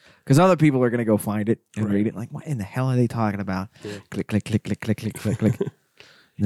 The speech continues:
Speaker 1: then
Speaker 2: In seriously, in seriousness though,
Speaker 1: Mm-hmm.
Speaker 2: th-, don't drink beer that needs, like, to be downed that quickly.
Speaker 1: Correct.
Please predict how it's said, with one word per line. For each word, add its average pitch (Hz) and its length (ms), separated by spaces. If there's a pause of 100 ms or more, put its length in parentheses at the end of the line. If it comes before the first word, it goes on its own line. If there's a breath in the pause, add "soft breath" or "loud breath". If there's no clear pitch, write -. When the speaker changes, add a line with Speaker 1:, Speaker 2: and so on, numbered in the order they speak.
(100)
Speaker 1:
then 175 40
Speaker 2:
In 175 200
seriously, 123 640 (120)
in 175 240
seriousness 123 560
though, 101 400
Speaker 1:
Mm-hmm. - 960
Speaker 2:
th-, 139 320 (240)
don't 143 400 (680)
drink 120 400
beer 117 460 (220)
that 113 260 (180)
needs, 113 640 (140)
like, 107 320 (320)
to - 80
be 107 180
downed 110 600 (140)
that 131 200
quickly. 185 420 (540 loud breath)
Speaker 1:
Correct. - 480